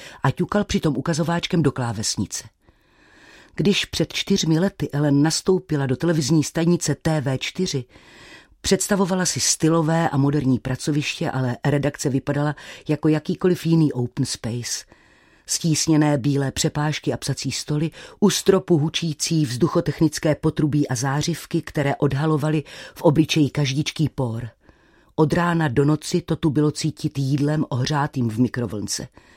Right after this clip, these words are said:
Jediné, čím se redakce T V čtyři lišila od jiných pracovišť, byl hojný výskyt celebrit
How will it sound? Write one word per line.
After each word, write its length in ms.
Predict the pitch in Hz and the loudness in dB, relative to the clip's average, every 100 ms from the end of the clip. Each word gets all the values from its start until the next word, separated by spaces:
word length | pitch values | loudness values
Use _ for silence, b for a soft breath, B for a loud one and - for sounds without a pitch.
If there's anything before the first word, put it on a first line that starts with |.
| b b b - | b b b 0
Jediné, 560 | 175 156 196 151 127 | 2 2 2 2 2
čím 220 | - 156 | 2 2
se 160 | - 147 | 2 2
redakce 460 | 143 175 - 156 135 | 2 0 0 -2 0
T 240 | 165 170 | 0 0
V 180 | 147 135 | 0 0
čtyři 340 | - 170 151 | -2 -2 0
lišila 380 | 143 156 165 151 B B - | 0 0 -2 -4 B B 0
od 180 | 156 | 2
jiných 280 | 175 165 - | 4 4 2
pracovišť, 600 | - 165 - 165 135 - B B B | -4 -4 -2 -2 -4 -6 B B B
byl 160 | 156 151 | 4 6
hojný 400 | 127 185 196 165 | 6 4 4 4
výskyt 420 | 165 - - 123 | 0 -2 -2 -4
celebrit 680 | - - 156 135 127 160 190 | -4 0 2 4 2 -2 -4